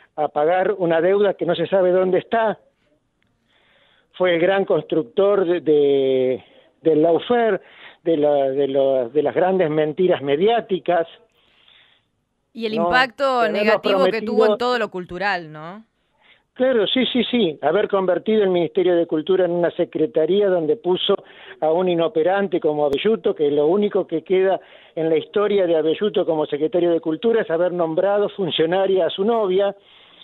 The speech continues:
Speaker 1: con un sueldo muy importante, ¿no? Así que, no, no, al contrario, hay que leerlo.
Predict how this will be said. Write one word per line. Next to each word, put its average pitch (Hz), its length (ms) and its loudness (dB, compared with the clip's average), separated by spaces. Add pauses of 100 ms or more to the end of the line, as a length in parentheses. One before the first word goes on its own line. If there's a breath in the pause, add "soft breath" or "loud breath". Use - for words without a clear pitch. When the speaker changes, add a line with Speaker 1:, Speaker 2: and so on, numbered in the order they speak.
(160 loud breath)
Speaker 1:
con 160 220 -2
un 165 100 0
sueldo 151 1200 0 (280 soft breath)
muy 170 260 0
importante, 190 800 -2 (760 loud breath)
¿no? 208 340 -4 (160)
Así 175 320 -4
que, 160 680 0
no, 277 220 0
no, 262 180 0
al 202 100 -2
contrario, 196 580 -2
hay 233 120 -2
que 233 100 -2
leerlo. 180 680 -2